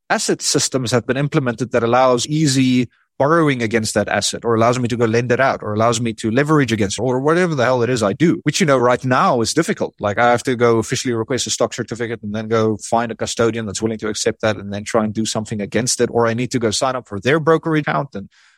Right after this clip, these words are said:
I can't transfer the shares, so I have to sell it this side and then buy it that side. So there's a lot of convenience coming, and we can see it, but the underlying, the base layer blockchain isn't there yet. And then even if it was,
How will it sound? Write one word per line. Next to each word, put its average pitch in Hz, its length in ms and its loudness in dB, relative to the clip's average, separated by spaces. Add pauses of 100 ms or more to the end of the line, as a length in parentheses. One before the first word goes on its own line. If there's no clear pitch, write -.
I - 20 -10
can't 143 180 -2
transfer 156 300 0
the 117 100 0
shares, 151 300 2
so 127 60 2
I - 20 4
have 113 120 0
to 107 60 -8
sell 143 200 0
it 139 100 0
this - 140 -2
side 127 160 0
and 107 100 -10
then 101 80 -12
buy 127 160 2
it 139 80 0
that 139 140 -4
side. 139 340 0 (500)
So 160 160 2
there's 185 180 4
a 208 40 4
lot 208 160 4
of 277 80 -2
convenience 143 560 0
coming, 151 540 0
and 147 120 2
we 147 100 4
can 143 120 0
see 247 360 4
it, - 240 0 (520)
but - 380 0 (300)
the 135 120 4
underlying, 165 640 2
the 117 80 -4
base 147 320 2
layer 110 180 2
blockchain 143 460 0
isn't 110 260 -6
there 92 220 0
yet. 98 260 -6 (140)
And 123 160 -2
then 131 100 2
even 190 300 4
if 165 180 0
it 131 160 0
was, 117 640 0